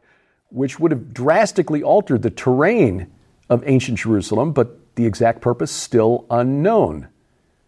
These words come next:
The moat measures about a hundred feet wide, is at least twenty feet deep. Here you see an archaeologist standing near the bottom of this, uh, this feature. It likely runs across the entire width of the City of David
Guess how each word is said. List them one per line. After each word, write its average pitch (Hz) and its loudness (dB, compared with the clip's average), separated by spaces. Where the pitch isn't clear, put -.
The 107 -6
moat 135 2
measures 131 -4
about 120 2
a 113 -2
hundred 185 -4
feet 185 -6
wide, 135 -2
is 123 -10
at - -12
least 160 -6
twenty 220 -2
feet 143 -4
deep. 196 -4
Here 180 2
you 160 -2
see 165 -4
an 147 -2
archaeologist 151 0
standing 160 -6
near 139 -8
the 131 -6
bottom 160 0
of 107 -8
this, 110 -6
uh, 101 0
this 107 -6
feature. 113 -2
It 123 -2
likely 165 0
runs 156 -4
across 160 -4
the 135 -6
entire 170 -2
width 160 -2
of 139 -6
the 131 0
City 185 -2
of 131 -10
David 143 -2